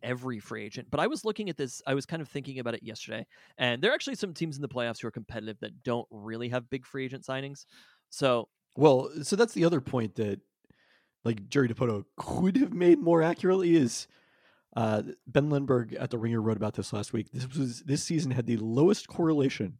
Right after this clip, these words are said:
Speaker 2: between team payroll and record in Major League Baseball since nineteen ninety-two.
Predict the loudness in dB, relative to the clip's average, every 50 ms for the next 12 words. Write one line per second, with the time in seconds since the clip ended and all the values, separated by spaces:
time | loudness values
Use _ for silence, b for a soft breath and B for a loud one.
0 | _ _ -8 -8 -6 -4 -4 -4 -4 -6 -6 -4 -4 -4 -4 -4 -2 0 2 2
1 | 2 0 0 0 -2 -4 -4 -4 -4 -4 -4 -4 -6 -6 -8 -8 -6 -6 -4 -2
2 | -4 -2 0 -2 -2 -2 -2 -4 -4 -4 -6 -6 -6 -6 -6 -6 _ -8 -8 -8
3 | -8 -6 -4 -2 -2 -4 -4 -6 -8 -6 -6 -4 -4 -4 -4 -4 -4 -6 -10 -10
4 | -10 -4 0 0 0 0 -2 -6